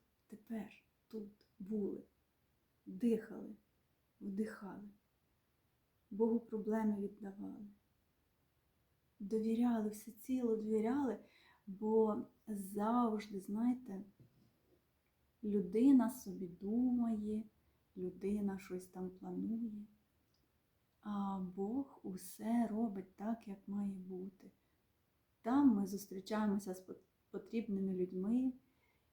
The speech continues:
і так буває, що час розтягується до безтями,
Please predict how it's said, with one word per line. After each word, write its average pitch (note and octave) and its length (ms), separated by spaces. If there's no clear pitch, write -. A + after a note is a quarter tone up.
і G#3 380
так G#3 240
буває, G3+ 460
що - 140
час C4 380
розтягується C#4+ 1120
до B3 120
безтями, G#3+ 840